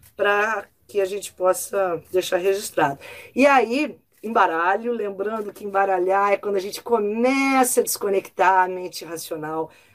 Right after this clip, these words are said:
A mente racional não gosta de nada embaralhado. A mente racional é muito linear,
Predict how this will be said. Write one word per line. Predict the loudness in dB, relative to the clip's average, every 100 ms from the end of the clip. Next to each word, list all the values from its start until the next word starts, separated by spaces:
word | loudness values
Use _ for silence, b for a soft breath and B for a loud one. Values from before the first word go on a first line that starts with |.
| b
A | -6
mente | -6 -6
racional | -8 -6 -8
não | -8 -4
gosta | 0 0 0 -4
de | -4
nada | -6 -8 -8 -8 -2
embaralhado. | -2 -2 -4 -4 -4 0 2 2 0 0 -2 -4 B B B
A | -4
mente | -4 -4
racional | -6 -2 0
é | 0
muito | 0
linear, | 0 2 4 2 -2